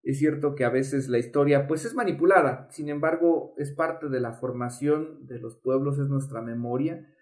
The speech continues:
lo que nos permite identificarnos y sentirnos orgullosos de nuestra tierra. Por consecuencia, eso nos hace sentir orgullo por la vida, por nuestra familia, por nuestro trabajo. Pero otra de las cosas que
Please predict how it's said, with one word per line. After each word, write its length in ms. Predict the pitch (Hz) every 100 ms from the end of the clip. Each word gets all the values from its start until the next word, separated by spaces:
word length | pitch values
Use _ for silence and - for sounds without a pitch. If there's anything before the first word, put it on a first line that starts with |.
| _ -
lo 160 | 127
que 120 | 127 131
nos 180 | 135
permite 440 | 135 131 139 147 156
identificarnos 1160 | 139 127 120 113 123 - 131 135 156 156 - - _
y 100 | 131
sentirnos 680 | 123 131 127 175 170 165 147
orgullosos 640 | 131 123 127 165 170 151
de 100 | 135
nuestra 380 | 120 117 120 117
tierra. 400 | 131 143 165 156
Por 140 | 131
consecuencia, 760 | 127 127 127 131 156 156 147 143
eso 240 | 143 151
nos 180 | 139 131
hace 220 | 139 139
sentir 680 | 135 127 123 147 151 147 - _ _ -
orgullo 480 | 143 143 180 175 160
por 160 | 139
la 100 | 131
vida, 400 | 131 156 160 151
por 160 | 139 135
nuestra 320 | 135 127 127
familia, 560 | 127 127 147 151 143 139
por 160 | 127
nuestro 320 | 127 123 127
trabajo. 560 | 123 127 131 143 139 175 - _ _
Pero 140 | - 208
otra 180 | 311
de 80 | 262
las 160 | 175 143
cosas 460 | - 208 208 202
que 420 | - 165 143 -